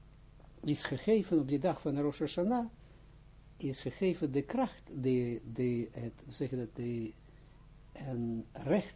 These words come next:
is gegeven van boven, een, eh, volmacht, volmacht, om op die dag te, eh, oordeel te vellen.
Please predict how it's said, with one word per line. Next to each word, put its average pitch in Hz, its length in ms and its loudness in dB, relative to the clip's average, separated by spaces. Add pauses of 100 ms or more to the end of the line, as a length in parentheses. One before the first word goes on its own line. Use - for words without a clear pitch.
(160)
is - 200 -8
gegeven 110 560 -6
van 127 200 -2
boven, 202 400 0 (280)
een, 113 540 -4 (1200)
eh, - 140 -12 (500)
volmacht, - 720 6
volmacht, 147 640 2 (640)
om 139 180 2
op 117 180 0
die 151 160 8
dag 254 420 2 (640)
te, 208 360 4 (1000)
eh, 147 240 0
oordeel 165 500 10
te 131 120 -4
vellen. 110 400 -4